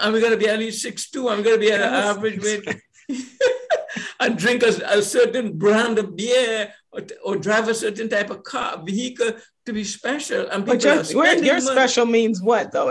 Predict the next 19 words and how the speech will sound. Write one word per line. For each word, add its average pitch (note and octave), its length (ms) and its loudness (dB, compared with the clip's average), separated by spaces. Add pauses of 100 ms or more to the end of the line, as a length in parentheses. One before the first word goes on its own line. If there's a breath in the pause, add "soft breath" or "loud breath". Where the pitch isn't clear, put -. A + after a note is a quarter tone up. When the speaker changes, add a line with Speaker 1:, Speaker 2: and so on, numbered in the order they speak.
Speaker 2:
It A#3 140 -4
differs G3+ 400 -2
from E3 320 -6
that. E3 240 -4 (540)
Your - 140 2
Speaker 1:
That's A3+ 280 4
where, G#3+ 180 4
Speaker 2:
special G3+ 120 0 (120)
Speaker 1:
that's G3+ 220 0
where G#3 240 2
I'm E3+ 160 -4
going. F#3+ 520 -2 (1300)
To G#3+ 60 -16
be G#3 160 -8
special, F#3+ 840 -8 (240)
what G#3+ 120 -2
makes F#3+ 320 -4
something D#3 520 -12
special? - 560 -10